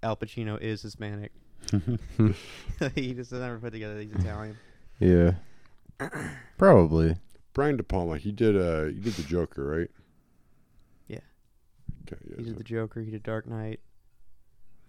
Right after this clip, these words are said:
Speaker 1: Um, he did the Avengers.
Speaker 3: He did The Hangover, one, two, and three.
Speaker 1: Mm-hmm. No, he did Mission Impossible.
Speaker 3: Old
Speaker 1: He
Speaker 3: School.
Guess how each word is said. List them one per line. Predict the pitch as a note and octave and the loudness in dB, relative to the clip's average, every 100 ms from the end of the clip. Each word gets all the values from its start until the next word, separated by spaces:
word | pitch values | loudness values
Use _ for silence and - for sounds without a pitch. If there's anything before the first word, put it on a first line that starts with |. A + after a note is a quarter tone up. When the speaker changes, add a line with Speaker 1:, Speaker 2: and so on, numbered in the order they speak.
| - | -14
Speaker 1:
Um, | A2+ A2 G#2+ G#2+ G#2+ G#2 - | -10 -10 -10 -10 -12 -14 -16
he | - | -10
did | A2+ G#2+ | -8 -6
the | A2 | -6
Avengers. | G#2+ G#2+ G#2+ G#2+ G#2+ - - - - | -6 -6 -8 -8 -10 -14 -20 -16 -2
Speaker 3:
He | G2 | 6
did | F#2+ F#2 | 8 10
The | |
Hangover, | F2+ F2 F2 F2 F2+ F2+ F2+ - - - - - - | 10 10 10 8 8 6 6 0 -14 -18 -20 -18 -4
one, | F2+ F2 | 0 2
two, | - E2 | 4 4
and | D#2+ E2+ | 4 4
three. | D2 D2+ - - | 2 2 0 -10
Speaker 1:
Mm-hmm. | A#2 A2+ A2 - - - _ - - _ _ - - | -10 -10 -10 -16 -20 -20 _ -20 -20 _ _ -20 -10
No, | A#2+ | -8
he | A2+ | -6
did | B2 C#3 | -4 -2
Mission | C#3+ C#3+ B2 | -2 -2 -6
Impossible. | A2 A2 A#2+ B2 E2 | -6 -6 -6 0 4
Speaker 3:
Old | E2 | 4
Speaker 1:
He | A#2+ | 4
Speaker 3:
School. | - G2+ F#2+ F#2+ | 8 10 10 8